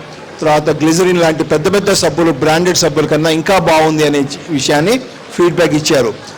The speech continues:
ఆ, కొన్ని సీక్రెట్స్ చెప్పరండి ఎవరు కూడా. అలాంటి పంచగవ్య సబ్బు ఏదైతే ఉందో, ఆ, ఆ సోరా అనేటువంటి సోప్ కూడా మీకు చెప్పడం జరుగుతుంది. తర్వాత మీకు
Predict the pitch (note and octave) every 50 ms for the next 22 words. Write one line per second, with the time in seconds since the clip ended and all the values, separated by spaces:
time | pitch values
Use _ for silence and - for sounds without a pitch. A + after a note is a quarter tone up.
0 | - - - A#2+ B2+ D3 D3+ D#3+ - - F#3 G3 G3 F#3 - - F#3 F#3 F#3 A3
1 | G#3 G#3 - G3+ E3 - - F#3 F3+ E3+ E3 D#3 D3+ D#3 E3+ E3 E3 E3+ D3 C3+
2 | A#2 - - - - - - - - D3 D#3 E3+ F#3 G3 F#3+ F3 F#3+ F3 E3+ E3+
3 | - - - - - D3+ D3+ E3+ G3 F#3+ - A#3 A3 G3 G#3 G3+ G3 F#3+ F#3+ G#3
4 | G3+ G3 - - E3 D#3 D3 E3 F3+ F3 D#3+ E3 E3+ E3 F3 E3 E3+ E3+ D#3+ D#3
5 | D#3 D3+ D#3 D#3+ D3+ C3+ B2+ - - - - - - - - - - - D#3 F#3
6 | A3+ B3 A3+ A3+ - - - - - - C#3+ D3+ D3+ D3+ D3+ - F#3+ F#3 G3+ G#3
7 | G#3+ A3 A3+ G#3+ G3+ G3 G3 F#3+ F#3 F#3 F#3+ F#3+ F#3 E3 F3+ E3+ - - - F#3+
8 | G3+ G#3+ G#3 G#3+ - F#3 F3 F3 F3 E3+ E3 D#3+ E3+ E3 - - - - E3 E3+
9 | E3+ - E3+ D#3+ D#3 D#3 D#3 D3+ D#3 - - - - - F3 D#3+ - E3+ E3 D#3+
10 | D#3 D#3 D3 D3 D3+ D3+ D3+ C#3+ C#3+ C#3+ D3 C3+ A#2+ G#2 G2 - - - - -
11 | - F3+ F#3 G3+ G#3 G#3 G#3+ F#3+ E3 D#3+ E3 E3+ E3+ - - - - - - -
12 | - G#3+ F#3 F3+ F#3+ - -